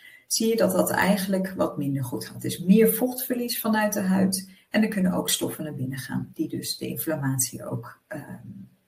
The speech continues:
veroorzaken. Als je dan de huid behandelt met zalf, zie je dat eigenlijk, hè, dus de vette zalf er weer een beetje een barrière vormt,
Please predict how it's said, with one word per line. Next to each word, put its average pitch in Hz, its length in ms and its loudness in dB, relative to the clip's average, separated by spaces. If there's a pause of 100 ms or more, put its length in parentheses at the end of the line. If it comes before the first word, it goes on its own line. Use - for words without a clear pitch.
(120)
veroorzaken. 123 880 -2 (800)
Als 311 200 6
je 226 80 2
dan 147 340 4
de 139 100 -6
huid 139 560 -2
behandelt 147 880 2
met 214 260 4
zalf, 226 420 4
zie - 240 -4
je 220 60 4
dat 202 400 0
eigenlijk, 220 600 -2 (220)
hè, 208 280 0
dus 185 220 0
de - 200 -10
vette 185 360 0
zalf 185 440 4 (320)
er 185 140 -2
weer 165 320 4
een 156 120 -4
beetje 139 340 -4
een - 140 -10
barrière 160 540 6
vormt, - 540 -4